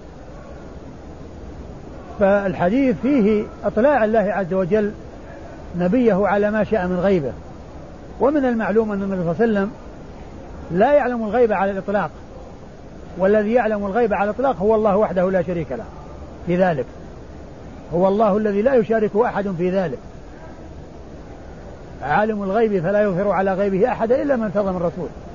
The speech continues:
فإنه يسلك من بين يديه ومن خلفه رصدا. "ولو كنت أعلم الغيب لاستكثرت، لاستكثرت من الخير".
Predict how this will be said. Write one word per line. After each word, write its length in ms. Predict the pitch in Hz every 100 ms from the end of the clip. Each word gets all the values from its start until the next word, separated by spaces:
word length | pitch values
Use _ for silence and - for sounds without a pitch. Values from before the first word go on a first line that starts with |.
| - - -
فإنه 320 | 131 190 190
يسلك 220 | 202 185 180
من 100 | 185
بين 120 | 185
يديه 220 | 190 208
ومن 120 | 185
خلفه 240 | 202 165 170
رصدا. 320 | 175 165 123 - - - - - - - - - - - - - - - - - - - 160 147
"ولو 280 | 185 220
كنت 220 | 202 240 214
أعلم 320 | 220 202 202
الغيب 280 | 190 226 220
لاستكثرت، 460 | 214 262 - 226 202 254 254 262
لاستكثرت 400 | 214 214 240 196
من 140 | 208
الخير". 260 | 180 180 185